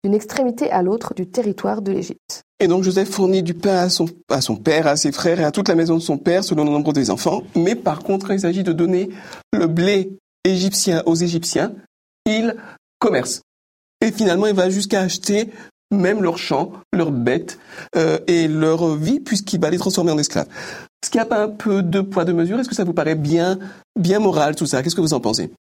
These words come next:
Speaker 1: Je, j'en pense que c'était des circonstances différentes des nôtres. Moi, en tant que femme du vingt et unième siècle, je dirais, ben non, enfin, euh, c'est, c'est, Joseph, tu fais n'importe quoi et tu n'es pas digne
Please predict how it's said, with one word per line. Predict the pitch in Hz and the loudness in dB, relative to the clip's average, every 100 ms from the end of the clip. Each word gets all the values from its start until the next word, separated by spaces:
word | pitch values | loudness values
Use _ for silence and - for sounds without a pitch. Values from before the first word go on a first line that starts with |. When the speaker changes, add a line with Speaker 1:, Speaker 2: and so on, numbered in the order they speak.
| _ - - - - | _ -20 -20 -18 -12
Speaker 1:
Je, | 180 170 | -10 -8
j'en | 170 208 208 | -4 -4 -2
pense | 254 247 | -2 -2
que | - 247 | -2 -2
c'était | 226 208 - 220 | -2 -2 -2 -2
des | 196 196 | 0 -2
circonstances | - 247 233 - 220 220 233 226 214 | -2 -4 -4 -6 -6 -4 -4 -4 -2
différentes | 214 226 226 214 214 | -4 -2 -4 -2 -2
des | 202 202 | 0 0
nôtres. | 196 214 - - - _ - | 0 -2 -6 -14 -18 _ 0
Moi, | 247 320 285 | 4 6 6
en | |
tant | 269 233 | 4 0
que | |
femme | - 254 247 | 0 0 0
du | 214 | 0
vingt | 202 202 | -2 -2
et | |
unième | 190 175 | -2 -2
siècle, | 170 262 254 | -2 -2 -2
je | |
dirais, | 190 190 214 | -2 -2 -2
ben | 160 156 | -2 -2
non, | 208 269 | -2 -2
enfin, | 214 185 165 165 | -4 -6 -4 -4
euh, | 160 165 - - - | -4 -4 -6 -8 -10
c'est, | - - | -12 -12
c'est, | - 50 196 - _ _ _ | -8 -8 -8 -16 _ _ _
Joseph, | - 175 226 226 | -6 -2 -2 -2
tu | - 185 | -10 -6
fais | - | -4
n'importe | 165 170 160 170 - 175 | -2 -4 -4 -8 -6 -8
quoi | 165 277 269 185 | 0 4 4 2
et | |
tu | 180 180 | -2 -4
n'es | 165 | -2
pas | 202 185 | 0 0
digne | 175 262 254 220 | 2 0 2 0